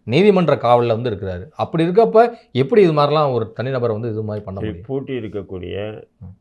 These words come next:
Speaker 2: ஒரு மீடியா
Speaker 1: இந்த மாதிரி ஒரு குற்றச்சாட்டு வந்து ஏற்புடையதா?
Speaker 2: இல்ல, இல்ல. பூட்டி இருக்கக்கூடிய
Speaker 1: ம்.
Speaker 2: ஒரு ஊடக,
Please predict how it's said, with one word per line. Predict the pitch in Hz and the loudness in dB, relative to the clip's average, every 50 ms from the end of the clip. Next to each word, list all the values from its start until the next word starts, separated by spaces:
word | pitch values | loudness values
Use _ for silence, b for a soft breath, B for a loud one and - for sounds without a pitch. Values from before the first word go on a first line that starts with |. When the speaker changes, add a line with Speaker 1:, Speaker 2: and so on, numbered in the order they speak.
| _ _ | _ _
Speaker 2:
ஒரு | - 101 104 101 101 101 101 98 95 95 - - _ | -12 -10 -8 -8 -8 -8 -8 -10 -12 -12 -16 -16 _
மீடியா | 101 104 113 120 113 117 110 107 | -12 -10 -8 -6 -4 -4 -2 -2
Speaker 1:
இந்த | - 151 160 165 175 | -2 -2 0 0 2
மாதிரி | 180 202 214 208 | 4 6 6 6
ஒரு | 190 165 | 6 4
குற்றச்சாட்டு | - 175 165 185 - 190 170 151 151 | 2 -2 -2 0 2 2 2 2 2
வந்து | 156 151 156 | 2 2 2
ஏற்புடையதா? | 170 - 147 131 113 95 87 90 90 107 | 2 2 0 -2 0 -2 -2 -4 -6 -6
Speaker 2:
இல்ல, | 131 139 | -4 -4
இல்ல. | 123 95 90 85 - - - 101 98 90 - 92 92 | -4 -4 -6 -10 -12 -14 -14 -14 -14 -12 -14 -16 -14
பூட்டி | 90 127 123 123 | -12 -10 -10 -8
இருக்கக்கூடிய | 117 107 98 90 92 85 95 90 90 92 92 98 101 101 - - _ _ | -8 -10 -10 -12 -14 -14 -12 -12 -10 -8 -8 -8 -8 -10 -14 -18 _ _
Speaker 1:
ம். | - 95 - - _ _ | -20 -20 -20 -20 _ _
Speaker 2:
ஒரு | - 104 107 104 104 | -12 -10 -8 -8 -8
ஊடக, | 104 113 117 117 113 110 | -8 -6 -4 -4 -4 -2